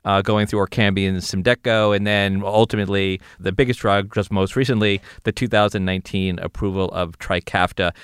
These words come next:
And I think what's interesting about those, I think it encapsulates a lot of different things. It encapsulates sort of the, the whole rare disease, orphan disease saga of, you know, developing drugs for, you know, relatively small numbers of patients.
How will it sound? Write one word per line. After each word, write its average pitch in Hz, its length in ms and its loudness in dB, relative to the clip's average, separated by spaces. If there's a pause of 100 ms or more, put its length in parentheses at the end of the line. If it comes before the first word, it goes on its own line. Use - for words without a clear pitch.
(120)
And 170 120 -2
I 185 40 2
think 240 220 -2
what's 156 300 2
interesting 135 400 0
about 117 180 4
those, 123 180 0
I 131 100 4
think 160 120 2
it 131 120 -4
encapsulates 120 420 -4
a 110 60 0
lot 98 200 4
of 110 60 -2
different 120 240 -4
things. 123 180 0
It 113 100 0
encapsulates 123 520 -2 (240)
sort 147 180 0
of 117 80 -6
the, 117 300 2
the 120 80 2
whole 120 440 2 (200)
rare 120 480 0
disease, 110 580 0
orphan 120 400 2
disease 104 840 -4
saga 107 680 0
of, 104 200 -2
you 104 80 -2
know, 95 60 -2
developing 104 420 0
drugs 101 240 0
for, 104 260 0
you 107 60 -4
know, 98 140 -2
relatively 117 480 2
small 101 320 -4
numbers 92 280 -4
of 85 60 -12
patients. 95 380 -8